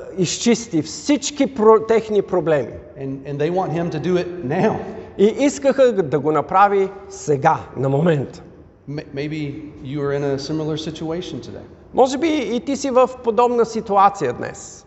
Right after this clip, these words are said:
Speaker 2: Many Christians in the world today are, are asking God to, to take away their suffering.
Speaker 1: Много хора днес се обръщат към Бога в молитва и искат Той да отнеме тяхното страдание.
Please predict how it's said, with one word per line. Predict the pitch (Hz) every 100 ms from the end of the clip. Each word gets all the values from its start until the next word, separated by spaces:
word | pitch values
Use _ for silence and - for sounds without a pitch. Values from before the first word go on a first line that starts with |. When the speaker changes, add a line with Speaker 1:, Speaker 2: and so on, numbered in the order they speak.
| 123
Speaker 2:
Many | 156 147
Christians | 175 170 165
in | 139 147
the | 139 135
world | 151 147 135 - - - -
today | 139 147 156 147
are, | 147 143
are | 151
asking | 143 170 - - 185 127
God | 117 117 120
to, | 139 135
to | 110 -
take | 156 156
away | 151 156 151
their | 151
suffering. | 151 165 - 165 - - - - -
Speaker 1:
Много | 160 240 240
хора | 240 220 262 214 123 165
днес | 185 190 - - - - -
се | -
обръщат | 208 196 262 277 247
към | 214 185
Бога | 220 240
в | 214 190 165
молитва | 180 226 214 233
и | 208
искат | 247 - 170
Той | - 233
да | 196
отнеме | 208 180 202 208 262 262 190
тяхното | - 226 202 196 196
страдание. | - 190 190 175 165 -